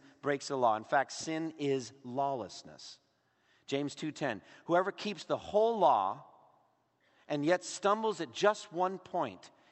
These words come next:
is guilty of breaking all of it." That's the relentless demand of the entirety of the law. Every jot and tittle, every little pen stroke is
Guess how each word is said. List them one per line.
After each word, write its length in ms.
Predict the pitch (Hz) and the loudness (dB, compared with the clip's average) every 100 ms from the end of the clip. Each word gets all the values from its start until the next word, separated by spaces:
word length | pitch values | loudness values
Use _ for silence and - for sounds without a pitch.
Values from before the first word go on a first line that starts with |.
| - | -8
is 160 | 123 | -8
guilty 380 | 92 147 139 139 | -4 -4 -4 -6
of 120 | 120 | -6
breaking 440 | 95 113 107 104 98 - | -6 -8 -8 -12 -14 -8
all 260 | 98 95 87 | -6 -6 -8
of 140 | 71 | -16
it." 200 | 58 - _ _ _ _ _ _ _ | -20 -20 _ _ _ _ _ _ _
That's 160 | 143 143 | -12 -6
the 100 | 190 | -2
relentless 720 | 170 143 135 160 156 180 - | 0 0 2 2 0 -8 -10
demand 420 | 185 143 107 110 | -8 -4 -4 -6
of 100 | 113 | -8
the 100 | 113 | -8
entirety 600 | 120 - - 208 135 107 | -10 -10 -12 -8 -8 -6
of 100 | 120 | -8
the 120 | 123 | -8
law. 260 | 139 160 85 - _ _ | -8 -8 -10 -16 _ _
Every 300 | - 139 151 | -6 -4 -6
jot 420 | 113 87 123 143 | -10 -2 0 0
and 160 | 139 139 | -2 -14
tittle, 300 | - 127 90 | -12 -10 -6
every 180 | 98 139 | -6 -4
little 260 | 143 131 - _ _ _ _ _ _ _ _ | -4 -6 -8 _ _ _ _ _ _ _ _
pen 320 | - 170 165 | -10 -6 -6
stroke 480 | 143 - 101 76 71 _ | -6 -10 -12 -14 -16 _
is 220 | 113 107 | -14 -12